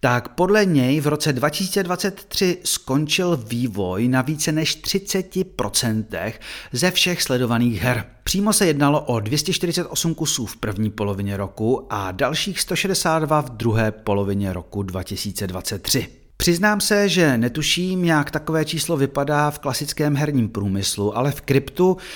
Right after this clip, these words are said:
kdy je vše rychle spojováno s prvotní investicí retailu,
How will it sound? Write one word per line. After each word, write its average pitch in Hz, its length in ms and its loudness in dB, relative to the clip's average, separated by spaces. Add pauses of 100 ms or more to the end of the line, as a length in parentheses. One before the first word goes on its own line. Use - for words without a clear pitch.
(160)
kdy 135 140 2
je 190 140 4
vše 156 360 2
rychle 156 240 0
spojováno 135 640 2
s - 80 -2
prvotní 147 500 0
investicí 131 600 0
retailu, 101 720 0